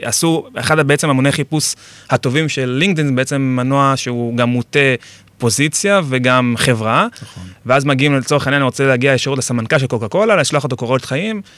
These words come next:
Speaker 1: מגיעים לפרופיל שלו, שולחים לו הודעה קצרה עם קורות חיים, בדרך כלל זה אומר, הוא, הוא מגיב,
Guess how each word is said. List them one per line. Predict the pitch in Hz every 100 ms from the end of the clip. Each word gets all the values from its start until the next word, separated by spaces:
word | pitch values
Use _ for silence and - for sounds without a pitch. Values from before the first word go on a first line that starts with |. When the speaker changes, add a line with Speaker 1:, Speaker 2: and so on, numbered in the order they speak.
| - -
Speaker 1:
מגיעים | 117 117 139
לפרופיל | 123 123 180
שלו, | 185 160
שולחים | 135 123 135
לו | 131
הודעה | 123 123
קצרה | 139 135
עם | 123
קורות | 120 131
חיים, | - 180
בדרך | 127 135
כלל | 143 131
זה | 120
אומר, | 123 135 131 - _
הוא, | - - _ -
הוא | 120
מגיב, | 127 123 143